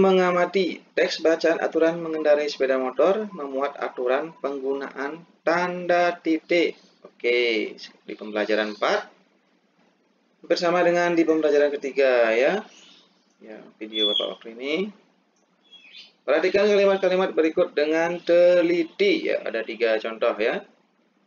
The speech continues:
Udin dan Ayah menghadiri pesta, titik. Nah, di sini tanda titiknya ada di akhir kalimat. Nomor dua, rumah Udin berada di Jalan W John. Nah,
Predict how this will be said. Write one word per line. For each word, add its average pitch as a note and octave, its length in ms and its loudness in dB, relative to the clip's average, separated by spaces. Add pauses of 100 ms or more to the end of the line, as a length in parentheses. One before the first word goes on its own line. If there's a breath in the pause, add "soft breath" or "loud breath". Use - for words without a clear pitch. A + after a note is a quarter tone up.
(260)
Udin F3 320 0
dan G#3 160 2
Ayah F#3+ 400 2
menghadiri E3+ 640 0
pesta, E3 880 -2
titik. - 480 -6 (240)
Nah, G#2 240 -20 (160)
di F#2+ 80 -20
sini A#2+ 400 -8 (880)
tanda G#2+ 240 -12
titiknya G#2+ 640 -14
ada A2+ 320 -10
di - 80 -12
akhir - 400 -8
kalimat. A2 1800 -6 (560)
Nomor A2+ 160 -16
dua, E3+ 400 2 (480 soft breath)
rumah F#3+ 240 4
Udin G#3 240 6
berada F#3+ 320 4
di G3 240 2
Jalan E3 560 4
W C#3 160 -2 (560)
John. E3 480 2 (400)
Nah, - 240 -20